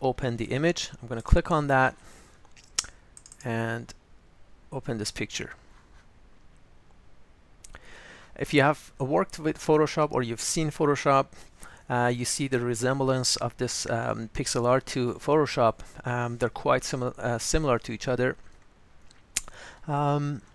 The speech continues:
here I have a percentage, says twenty-two percent. I can change this to hundred to see the actual size of the image. Then I can go to image,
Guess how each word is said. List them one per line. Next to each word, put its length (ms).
here 300
I 80
have 140
a 40
percentage, 520
says 200
twenty-two 520
percent. 500
I 80
can 160
change 380
this 240
to 160
hundred 540
to 100
see 180
the 220
actual 460
size 340
of 100
the 120
image. 360
Then 140
I 60
can 180
go 180
to 240
image, 440